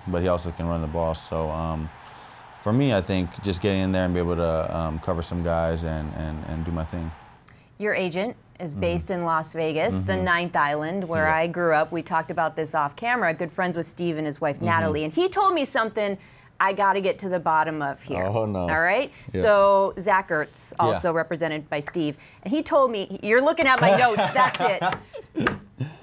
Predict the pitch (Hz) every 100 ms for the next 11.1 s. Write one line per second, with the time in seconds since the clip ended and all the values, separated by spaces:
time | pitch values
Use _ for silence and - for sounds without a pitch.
0 | - 208 208 165 180 156 170 151 - -
1 | - 233 285 359 370 320 233 208 262 339
2 | 294 240 226 220 214 208 - - 262 -
3 | 339 359 370 - _ - 277 170 - -
4 | 180 - 294 208 175 151 147 - 254 277
5 | 294 240 220 208 185 208 285 294 - 202
6 | - 170 170 - - - - 403 370 320
7 | 349 392 262 202 156 143 208 208 196 -
8 | - 117 123 127 127 123 120 110 117 -
9 | - 110 110 107 113 123 139 117 104 101
10 | 98 92 95 92 87 90 90 90 90 87
11 | 82